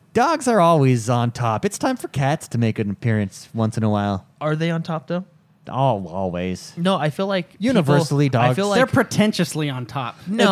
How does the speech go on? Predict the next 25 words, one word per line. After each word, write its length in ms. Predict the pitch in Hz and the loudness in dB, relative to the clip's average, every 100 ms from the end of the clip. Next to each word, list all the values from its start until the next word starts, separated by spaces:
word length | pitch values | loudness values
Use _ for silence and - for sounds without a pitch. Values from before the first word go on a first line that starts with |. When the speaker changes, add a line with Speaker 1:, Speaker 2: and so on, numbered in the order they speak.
| 175 | 6
Speaker 3:
bugs 260 | - 170 | 4 4
Speaker 2:
no, 120 | 175 | 2
Speaker 3:
me. 60 | 160 | 2
Speaker 2:
so 160 | 127 - | 2 2
Speaker 1:
No, 60 | |
Speaker 2:
I, 100 | 392 | 2
Speaker 1:
no, 60 | 156 | 2
you 120 | 196 | 2
Speaker 2:
no, 80 | 202 | 2
Speaker 1:
can't 120 | 214 | 4
Speaker 2:
no. 40 | 156 | 4
Speaker 1:
say 80 | 156 | 2
dogs 240 | 127 135 | 2 2
are 60 | 131 | 0
pretentious. 360 | 131 123 170 165 | -2 0 2 4
Speaker 2:
No, 60 | |
I 140 | 165 226 | 4 2
feel 180 | 262 | 2
like 240 | 226 170 - | 2 0 -2
cats 500 | - 175 165 - - | -2 -2 -2 -6 -8
are 200 | 135 131 | -2 0
like, 460 | 123 120 113 - - | 2 0 -2 -4 2
Speaker 3:
No, 100 | 254 | 6
I, 160 | 202 | 6
uh, 180 | 190 185 | 4 0